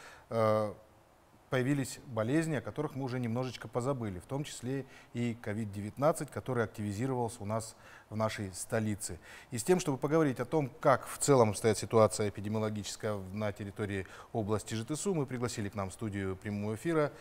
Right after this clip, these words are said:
э, главного эпидемиолога области Ж Т С У Сахариева Рандира Даулетовича и заместителя руководителя управления здравоохранения области Ж Т С У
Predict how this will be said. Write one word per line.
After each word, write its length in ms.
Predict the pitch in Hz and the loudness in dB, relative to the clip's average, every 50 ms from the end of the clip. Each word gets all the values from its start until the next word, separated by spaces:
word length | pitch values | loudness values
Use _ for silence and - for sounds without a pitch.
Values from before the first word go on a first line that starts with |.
| - - - - - | -18 -18 -16 -6 -2
э, 180 | 120 113 113 | 0 2 2
главного 540 | 110 104 123 139 135 127 120 110 101 98 90 87 | 2 4 6 6 6 6 4 2 0 -2 -4 -4
эпидемиолога 760 | 104 107 - 117 107 113 120 127 123 120 110 101 101 95 101 | -8 -8 -6 -6 -4 -2 0 0 2 2 2 0 0 0 -2
области 360 | 98 95 104 104 - - - | -2 -2 -4 -6 -6 -6 -8
Ж 140 | 104 101 101 | -8 -8 -6
Т 100 | - 120 | -8 -6
С 100 | - - | -6 -4
У 100 | 165 160 | -4 -4
Сахариева 520 | - 127 107 - 113 110 110 110 101 104 | -4 -6 -4 -2 -2 0 0 0 0 0
Рандира 440 | 104 104 104 107 101 107 101 101 95 - - - - - - - | 0 0 -2 -2 -2 -2 -2 -2 -4 -6 -8 -18 -20 -12 -6 -4
Даулетовича 720 | 110 117 143 175 - 170 160 156 143 - 147 143 131 - - - - - - - | -2 0 0 0 0 0 0 0 0 0 -2 -2 -2 -4 -8 -18 -20 -14 -8 -2
и 280 | 151 165 185 190 - - | -2 0 0 0 -2 -4
заместителя 600 | 170 127 131 139 143 135 139 - 139 135 127 127 | -4 -2 0 0 0 -2 -4 -6 -4 -2 0 0
руководителя 520 | 120 117 113 127 127 123 123 110 117 107 | 0 0 -2 -2 -2 -2 -2 -4 -2 -4
управления 640 | 107 98 113 104 110 107 113 107 104 104 101 101 95 - - - - - | -2 -2 0 0 0 2 0 0 0 0 -2 -2 -4 -6 -10 -14 -14 -10
здравоохранения 720 | 117 107 110 110 104 98 - - 113 113 143 165 175 175 | -4 0 2 2 2 2 2 0 -2 -2 -2 -2 -2 -2
области 320 | 170 160 165 156 - - | 0 0 0 -2 -2 -2
Ж 80 | 143 139 | -6 -6
Т 140 | 135 147 131 | -6 -6 -6
С 80 | - | -4
У 120 | 151 143 | -4 -6